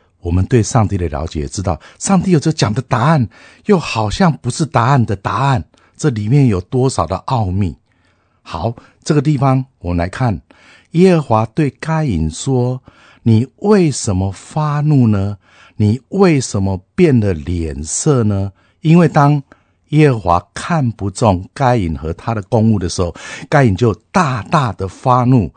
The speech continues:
就变了脸色。从我们今天的话语来讲，很简单，就叫做恼羞成怒。而上帝跟他的对话是说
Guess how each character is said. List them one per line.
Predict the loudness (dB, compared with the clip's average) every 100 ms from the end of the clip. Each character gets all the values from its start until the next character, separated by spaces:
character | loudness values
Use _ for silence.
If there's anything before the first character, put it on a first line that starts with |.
| _ -4
就 | -2 -2 -6 -2
变 | 0 0 -2
了 | -6
脸 | -8 -8 -8 -12
色。 | -8 -4 -4 -6 _ _ _ _ -20 -4
从 | 0
我 | 0
们 | 0
今 | 0
天 | 2 2
的 | 2
话 | 0 0 0
语 | -2
来 | -6
讲， | -4 -8
很 | -6 -6
简 | -4 -4
单， | -6 -8 -18 -4
就 | -2
叫 | 0
做 | -2 -6 -14 -8
恼 | 2 4 4 2 -2
羞 | -8 -2 0 0 -2 -8
成 | -6 -4 -2 -2 2
怒。 | 2 2 0 _ _ _ _ _
而 | 2 4 4 0 _ _ _ _
上 | 0 2 2
帝 | 0
跟 | -2 -2
他 | 0
的 | -2
对 | 0 2 2
话 | 2 0 -2
是 | -4 -8
说 | -6 -2 -2 -2